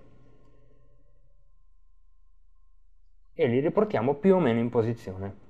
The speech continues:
Come si può notare a colpo d'occhio, una linea netta separa le due clip. Per ammorbidire i bordi di questa linea possiamo ricorrere alla sfumatura,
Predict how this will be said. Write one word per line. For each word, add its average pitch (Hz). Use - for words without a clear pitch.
Come 127
si 131
può 170
notare 170
a 139
colpo 131
d'occhio, 190
una 143
linea 147
netta 131
separa 165
le 139
due 131
clip. 95
Per 127
ammorbidire 143
i 110
bordi 120
di 101
questa 107
linea 180
possiamo 143
ricorrere 180
alla 151
sfumatura, 120